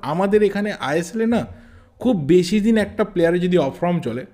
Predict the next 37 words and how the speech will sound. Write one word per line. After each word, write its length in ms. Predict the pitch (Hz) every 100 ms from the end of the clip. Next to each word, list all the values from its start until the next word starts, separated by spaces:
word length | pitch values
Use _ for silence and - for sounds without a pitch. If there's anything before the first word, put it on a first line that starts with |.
| - -
তাকে 280 | 139 190
কেউ 240 | 185 180 196
টেনে 300 | 190 131 135
নিয়ে 200 | 143 160
বেড়ায় 340 | 123 107 110
না। 220 | 107 85 - - _
খুব 260 | - 247 214
রেয়ার 280 | 170 151 143
কেস 260 | 143 120
রয়েছে, 320 | 117 110 107 90
খুবই 380 | - 254 247 254
রেয়ার 280 | 214 170 156
কেস 260 | 160 151
রয়েছে 340 | 147 151 147 151
যে 260 | 156 170 175 - _
তাকে 240 | 143 143 160
বয়ে 280 | 135 147
নিয়ে 220 | 156 175 156
বেড়ায়। 300 | 143 147 165 - - -
যদি 260 | 135 202 220
নিয়েও 420 | 190 208 247 254
বেড়ায়, 280 | 208 185 202
তাহলে 340 | 175 156 175
তাকে 220 | 180 175
বেঞ্চড 460 | 165 113 131 156 -
করে 240 | 180 185
দেবে, 320 | 185 180 208 - - _ _
পরিবর্তন 500 | 160 180 196 214 220
হিসাবে 260 | 208 214 214
ইউজ 260 | 208 214
করবে, 360 | - 220 208 262 - 131
মাঝে 300 | 127 151 165
সাঝে 240 | 175 170
একটু 200 | 147 165
আধটু 200 | 151 147
টাইম 340 | 139 107 147
পাবে 300 | 165 180 220